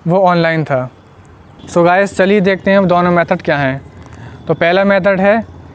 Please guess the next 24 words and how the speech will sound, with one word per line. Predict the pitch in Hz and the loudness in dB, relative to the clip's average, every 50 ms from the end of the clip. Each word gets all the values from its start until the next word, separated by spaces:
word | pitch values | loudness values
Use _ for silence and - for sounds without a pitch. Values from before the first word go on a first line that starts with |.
| - - 160 | -8 -2 0
ये, | 156 143 135 127 127 - - - - - - - - - - - - - - - - - - - | 2 2 2 0 -4 -10 -18 -20 -20 -20 -20 -20 -20 -20 -20 -20 -20 -20 -20 -20 -20 -14 -6 -2
Code | 175 175 190 196 196 | 0 0 2 2 0
online | 196 180 180 190 190 202 202 | 0 0 2 2 2 2 0
click | 190 - 190 190 190 - | 0 0 0 0 0 0
करने | 180 170 170 170 160 | 0 0 0 0 0
के | 170 160 | 0 0
बाद | 151 156 156 165 175 170 165 - - - - - - - - - - - - - - | 0 2 2 2 0 -2 -6 -14 -20 -20 -20 -20 -20 -20 -20 -20 -20 -20 -18 -8 -2
आपको | 160 160 170 175 - - - 208 202 | 0 0 0 0 -2 -2 0 0 2
नया | 190 185 180 185 196 196 208 220 240 - - - - - - - | 2 2 2 2 2 0 0 -4 -10 -20 -20 -20 -20 -14 -8 -6
account | 160 156 - 165 165 180 185 180 160 | -4 -2 0 0 0 2 2 2 0
बनाना | 160 156 151 160 160 | 0 0 0 0 -2
पड़ेगा | 147 147 139 131 131 135 135 139 - - - - - - - - - - 156 | -2 0 0 0 0 0 -2 -4 -6 -14 -20 -20 -20 -20 -20 -20 -10 -4 -2
या | 165 180 185 | 0 0 0
फिर | - - 196 190 | 0 -2 -2 0
आप | 185 165 165 175 185 175 - - | 0 2 2 2 0 -2 -4 -2
Google | 170 165 165 175 175 170 | -2 0 2 2 2 0
account | 156 170 156 160 165 170 160 | 0 0 0 0 0 -2 -2
से | - - 160 160 | -2 -2 0 0
भी | 170 190 196 196 - - - - - - - - | 2 0 0 0 -4 -10 -20 -20 -20 -18 -10 -6
direct | 156 147 151 151 156 165 175 180 165 175 | -2 0 0 0 2 2 0 -2 -2 -2
login | 165 160 151 160 175 185 180 | -2 0 0 2 0 0 0
कर | - 170 151 | -2 -2 -2
सकते | - 147 139 - - 147 | -2 -4 -6 -6 -6 -6
हैं। | 143 139 131 131 | -4 -4 -6 -6